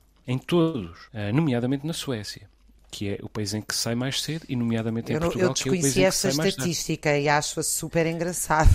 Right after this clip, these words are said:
Speaker 2: <laughs>
Speaker 1: Muito engraçada. E repara bem, na Roménia, na Roménia, eh, os homens saem de casa por volta dos trinta anos, depois dos trinta anos,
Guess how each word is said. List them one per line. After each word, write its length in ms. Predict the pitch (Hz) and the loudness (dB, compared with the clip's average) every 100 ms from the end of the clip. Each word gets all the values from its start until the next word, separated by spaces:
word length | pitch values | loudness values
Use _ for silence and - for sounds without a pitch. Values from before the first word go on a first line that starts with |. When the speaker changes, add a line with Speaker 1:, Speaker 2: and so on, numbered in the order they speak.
| - | 8
Speaker 2:
<laughs> 120 | 175 | 4
Speaker 1:
Muito 420 | 127 127 139 143 | 2 6 6 6
engraçada. 600 | 143 143 175 - 170 143 | 4 4 2 4 4 6
E 40 | 120 | 4
repara 380 | - - 156 | 2 0 2
bem, 220 | 151 139 117 | 4 4 4
na 160 | 143 | 4
Roménia, 840 | 156 123 135 117 98 95 98 123 139 | 2 2 2 2 0 -2 -4 -8 -12
na 200 | - 127 | -8 -6
Roménia, 600 | 139 117 104 90 92 107 127 - - - - - - | -6 -4 -6 -6 -10 -12 -16 -20 -20 -20 -20 -20 -10
eh, 260 | 131 113 113 | -4 -2 -2
os 280 | 139 127 113 | -4 -2 0
homens 440 | 160 165 123 110 | 2 2 2 0
saem 280 | - 123 117 | 0 0 -2
de 100 | 110 | -4
casa 540 | - 139 117 95 92 90 | -6 -4 -2 -4 -6 -4
por 160 | 123 | -2
volta 320 | 110 131 120 113 | 0 0 0 -2
dos 220 | 104 - | -4 -8
trinta 400 | - 165 190 131 | -6 -4 -4 -4
anos, 340 | 98 90 104 - | -4 -6 -12 -10
depois 260 | - 190 | -2 0
dos 160 | 131 120 | 0 -4
trinta 320 | 117 104 95 | -6 -8 -8
anos, 320 | 90 101 113 | -12 -14 -18